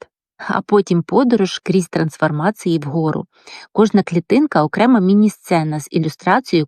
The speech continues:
кольором та емоціями, які відчуваєш інтуїтивно. Е, як дизайнерка у мене було завдання створити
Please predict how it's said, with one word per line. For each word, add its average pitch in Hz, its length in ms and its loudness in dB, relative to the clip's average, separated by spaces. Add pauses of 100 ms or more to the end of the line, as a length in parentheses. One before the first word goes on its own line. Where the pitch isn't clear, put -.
кольором 180 420 0
та 180 160 0
емоціями, 165 680 0 (320)
які 226 240 0
відчуваєш 180 580 0
інтуїтивно. 170 920 -2 (920)
Е, - 120 -2
як 220 300 -4
дизайнерка 190 960 -2 (380)
у - 60 -4
мене 233 220 2
було 175 240 -2
завдання 190 560 0
створити 180 500 -4